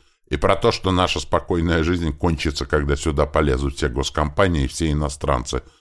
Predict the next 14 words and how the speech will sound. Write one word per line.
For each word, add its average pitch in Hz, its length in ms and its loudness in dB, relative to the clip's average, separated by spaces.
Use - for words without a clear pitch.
кому 62 240 -2
не 67 140 0
лень. 64 340 -2
В 73 220 -4
общем, 82 440 -2
больше 90 420 2
не 101 120 2
будет 69 380 -2
нашей 55 280 -4
спокойной 62 580 -2
жизни 71 360 -2
и - 20 -4
все 67 200 -6
такое. - 420 -8